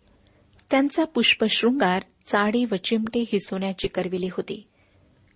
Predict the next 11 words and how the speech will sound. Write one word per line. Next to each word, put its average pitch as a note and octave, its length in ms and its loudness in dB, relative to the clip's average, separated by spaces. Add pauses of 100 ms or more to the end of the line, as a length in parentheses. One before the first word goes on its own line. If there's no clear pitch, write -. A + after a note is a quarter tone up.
(120)
श्रोत्यानो, A3+ 360 0 (400)
निवास C#4 440 0
मंडपामध्ये G#3+ 800 0 (160)
एकच C#4+ 520 0
दीपस्तंभ G3 640 -2
होता F3+ 300 -2 (560)
आणि C4 200 2
तो G3 400 0
ख्रिस्ताचे C#4 540 -2
रूपक C#4+ 340 0
होता. G#3 240 -8